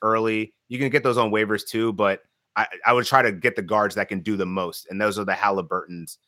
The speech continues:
the Anthony Edwards, who's gonna have a monster season. Um, uh, honestly, even, this might be a hot take, but I feel like Chris Paul is a guy that's gonna fall way late in drafts that you'll be able to get,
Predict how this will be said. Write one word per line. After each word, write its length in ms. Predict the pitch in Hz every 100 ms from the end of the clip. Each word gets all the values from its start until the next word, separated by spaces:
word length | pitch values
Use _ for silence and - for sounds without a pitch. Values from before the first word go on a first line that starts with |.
| _ _ _ 95
the 140 | 101
Anthony 320 | 110 107 107 117
Edwards, 500 | 107 98 92 87 -
who's 160 | 98
gonna 160 | 85 92
have 140 | 95
a 40 | 92
monster 460 | 95 95 92 92
season. 560 | 85 95 90 85 82 80 _ _ _ _
Um, 680 | 92 90 90 87 85 82 80 _ _ _ _ - - _ _ _ -
uh, 640 | 80 73 69 64 62 60 55 55 - _ _ _ _ -
honestly, 400 | 131 202 202 202
even, 480 | 165 208 240 208 - _ _ _ _ _ _ _ _ _ _ _
this 140 | 123 139
might 120 | 165
be 60 |
a 40 | 143
hot 240 | 139 135
take, 160 | 113 92
but 120 | 110
I 40 |
feel 100 | 180
like 120 | 180 -
Chris 220 | 156 143
Paul 360 | - 123 139
is 80 | 135
a 80 | 117
guy 320 | 95 107 110
that's 180 | 104 101
gonna 160 | 110 98
fall 340 | - 110 98
way 220 | 85 113
late 240 | 110 110 110
in 80 |
drafts 380 | 98 98 107 127
that 140 | 110 98
you'll 100 | 101
be 160 | 101
able 140 | 101 95
to 60 |
get, 400 | 85 98 107 127